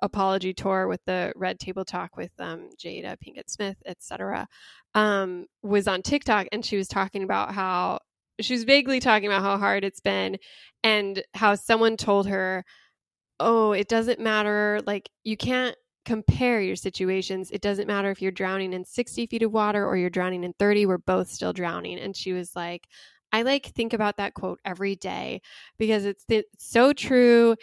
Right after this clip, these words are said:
It's such a bigger message to our world right now. We're all quick to judge and put people down. And I just want people to remember, like,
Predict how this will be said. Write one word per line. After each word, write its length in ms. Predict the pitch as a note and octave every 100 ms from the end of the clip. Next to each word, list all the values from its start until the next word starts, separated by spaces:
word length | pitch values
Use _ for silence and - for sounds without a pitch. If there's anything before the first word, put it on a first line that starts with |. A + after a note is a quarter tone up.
| - -
It's 260 | G#3 -
such 240 | - A3 -
a 80 |
bigger 280 | B3 A#3+ B3
message 400 | A#3+ A3 - -
to 80 | B3
our 120 | A#3
world 220 | G#3 G#3
right 220 | G3+ G#3 G#3
now. 340 | G3+ G3+ G3+ - - -
We're 160 | G#3+ G#3+ -
all 200 | G#3 A3+
quick 180 | C#4 C4+
to 100 | D4
judge 840 | A#3 - G#3+ G#3 G3+ G3+ G3+ F#3+ -
and 360 | G#3+ G3+ G3 F#3+ -
put 200 | A3+ -
people 280 | B3 C4
down. 560 | B3+ A3+ G3 F#3 F#3+ F#3+
And 120 | G#3
I 120 | G3+
just 180 | G3 A3+
want 200 | C4 C4
people 160 | C#4 D4
to 60 | D#4
remember, 420 | C#4+ A3 G#3 G3+
like, 260 | F3+ F#3